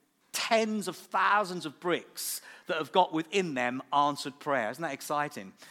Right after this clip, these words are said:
Uh, and, and they're just in the process of raising money, uh, to build a visitor centre as well. So that's,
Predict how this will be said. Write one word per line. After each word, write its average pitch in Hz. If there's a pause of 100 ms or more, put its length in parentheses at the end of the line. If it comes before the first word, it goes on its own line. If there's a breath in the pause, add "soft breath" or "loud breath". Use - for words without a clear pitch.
(240 loud breath)
Uh, 147
and, 156
and 160
they're 151
just 180
in 170
the 160
process 165
of 123
raising 143 (220 loud breath)
money, 131
uh, 127 (120)
to 139
build 143
a 131
visitor 147
centre 123
as 120
well. 127
So 131
that's, 170